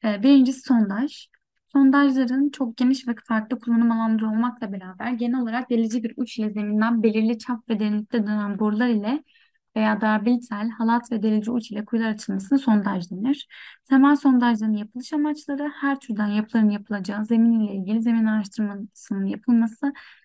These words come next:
ve zemin emniyet gerilmesinin belirlenmesidir. Bu amaçla zemin tabakalarının özelliklerini, su içeriklerini, su kaçırma derecelerini ve buna benzer gerekli tüm veriler elde edilerek yorumlanabilir. Ee, sondajı, sondajın amacı, e, zemin durumunu öğrenmek için,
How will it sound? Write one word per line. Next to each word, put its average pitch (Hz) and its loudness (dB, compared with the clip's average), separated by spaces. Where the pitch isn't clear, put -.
ve 226 4
zemin 226 4
emniyet 233 4
gerilmesinin 196 -4
belirlenmesidir. 202 -2
Bu 262 6
amaçla 226 4
zemin 226 4
tabakalarının 202 -4
özelliklerini, 214 -2
su - -4
içeriklerini, 220 -4
su - -12
kaçırma 233 0
derecelerini 214 2
ve 247 0
buna 233 0
benzer 208 -4
gerekli 214 -6
tüm 247 0
veriler 214 0
elde 214 0
edilerek 220 -2
yorumlanabilir. 220 -2
Ee, 226 2
sondajı, 269 2
sondajın 269 0
amacı, 262 -2
e, 202 -8
zemin 262 4
durumunu 214 2
öğrenmek 220 0
için, 302 -6